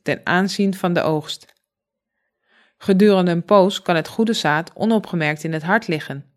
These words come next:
zonder blijk te geven dat het wortels heeft geschoten. Maar later, wanneer de geest van God de ziel aanraakt, zal het verborgen zaad ontkiemen en tenslotte vrucht voortbrengen.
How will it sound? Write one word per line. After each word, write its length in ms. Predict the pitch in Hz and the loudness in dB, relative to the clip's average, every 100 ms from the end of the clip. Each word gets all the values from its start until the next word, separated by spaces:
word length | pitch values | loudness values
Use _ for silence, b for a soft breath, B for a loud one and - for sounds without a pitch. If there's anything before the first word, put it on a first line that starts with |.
| _ b b b | _ b b b
zonder 360 | - 190 175 | -2 2 2
blijk 300 | 143 156 180 | 4 2 2
te 80 | 185 | -2
geven 420 | - 175 185 190 | -2 0 0 -2
dat 140 | 175 175 | -2 -2
het 120 | 151 | -4
wortels 340 | 180 247 185 | -4 -4 -4
heeft 200 | 160 156 | -4 -4
geschoten. 640 | - - - 147 147 143 - _ _ _ _ _ _ | -6 -6 -4 -4 -4 -12 -16 _ _ _ _ _ _
Maar 480 | 151 151 180 226 - | -2 2 2 0 -6
later, 500 | 165 175 190 208 254 | -2 0 2 0 -2
wanneer 240 | 233 196 185 | 0 2 0
de 80 | 170 | -2
geest 360 | - 226 226 | 0 0 0
van 120 | 147 | -4
God 420 | - 196 180 - 147 | -4 -2 -2 -4 -10
de 80 | |
ziel 320 | 143 202 226 - | -4 2 2 2
aanraakt, 580 | 143 147 180 226 226 _ b b b | -2 -2 -2 -4 -6 _ b b b
zal 220 | - 196 | 0 4
het 120 | 180 | 4
verborgen 540 | - 156 147 190 233 247 | 2 -4 0 0 -2 -4
zaad 320 | - 170 170 | -2 0 0
ontkiemen 560 | 151 - 185 165 151 151 b b | -6 -4 -2 -2 -4 -10 b b
en 160 | b 165 | b -4
tenslotte 540 | 156 147 - 202 - | -2 -4 -2 -2 -2
vrucht 380 | 190 - 202 196 | -8 -6 -6 -4
voortbrengen. 680 | - 165 151 151 147 147 | -4 -4 -4 -6 -6 -6